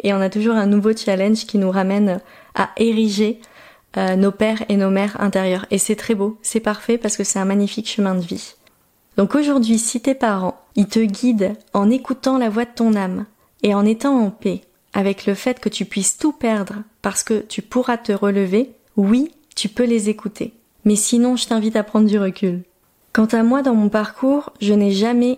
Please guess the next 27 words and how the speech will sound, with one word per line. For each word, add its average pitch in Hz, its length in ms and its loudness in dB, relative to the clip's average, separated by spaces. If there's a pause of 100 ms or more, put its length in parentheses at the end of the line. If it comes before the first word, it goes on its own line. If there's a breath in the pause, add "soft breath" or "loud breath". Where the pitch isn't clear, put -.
(120)
écouté 214 680 -2
les 196 160 -2
conseils 202 400 -2
de 202 100 0
mon 190 160 0
père. - 460 -8 (380)
Par 226 200 -2
contre, - 560 -6 (180)
j'ai 220 220 0
observé 233 480 0
sa 214 220 -2
vie 185 360 -10 (200)
et 220 60 4
ses 214 180 -2
prises 214 300 -4
de 208 80 0
décision, 190 540 -2 (380)
ses 208 220 0
prises 220 340 0
de 220 120 2
risques, 190 580 -6 (400)
la 202 140 4
douleur 220 520 2
qu'il 202 220 -2
a 196 80 0
pu 214 160 -2
ressentir 208 720 -2